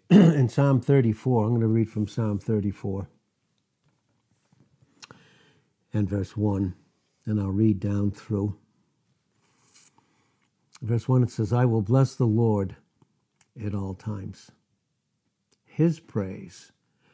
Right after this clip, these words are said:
will continually be in my mouth. My soul will make her boast in the Lord. The humble will hear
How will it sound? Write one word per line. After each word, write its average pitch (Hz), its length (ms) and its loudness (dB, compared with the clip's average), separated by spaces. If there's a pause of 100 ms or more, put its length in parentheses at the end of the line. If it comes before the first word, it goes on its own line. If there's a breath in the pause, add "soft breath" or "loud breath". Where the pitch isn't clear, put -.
(180)
will 101 120 -8
continually 101 720 -4
be 98 200 -8
in 95 120 -6
my 92 180 -6
mouth. 98 440 -10 (960 soft breath)
My 113 260 0
soul 117 720 -4 (920)
will 107 180 -2
make 123 360 2
her 123 180 0
boast 107 520 -2
in 101 140 -4
the 98 60 -6
Lord. 98 400 -6 (1400)
The 107 140 -4
humble 117 680 0
will 131 280 2
hear 90 400 -8